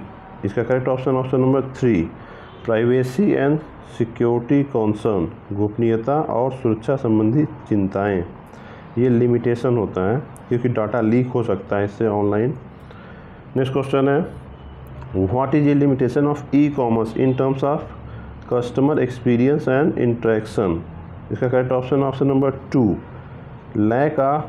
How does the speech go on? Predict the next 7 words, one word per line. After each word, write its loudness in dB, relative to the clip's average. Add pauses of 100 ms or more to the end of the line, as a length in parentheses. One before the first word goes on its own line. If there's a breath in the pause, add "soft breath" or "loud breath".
personalized 2
recommendations, 2
यानी 2
वैयक्तिक 2
अनुशंसाओं 0
का -2
अभाव। -2